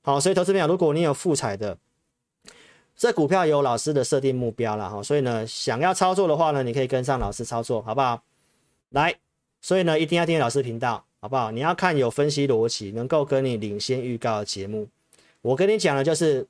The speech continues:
电动车、半导体、五G，然后这个九大趋势产业、Mini L E D，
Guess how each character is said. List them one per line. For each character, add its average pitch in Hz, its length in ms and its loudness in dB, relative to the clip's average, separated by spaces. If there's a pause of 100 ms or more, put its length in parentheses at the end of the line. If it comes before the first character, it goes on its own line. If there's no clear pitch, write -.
(120)
电 165 200 0
动 151 180 2
车、 135 380 2
半 139 220 0
导 113 200 0
体、 113 240 -2
五 101 200 -10
G， 113 360 -6 (260)
然 117 120 -4
后 147 360 0 (120)
这 160 140 0
个 131 320 2 (320)
九 123 220 0
大 151 200 2
趋 147 140 -2
势 143 160 -2
产 107 240 -6
业、 113 260 -2 (360)
Mini 151 360 2
L 113 120 0
E - 20 -2
D， 135 340 0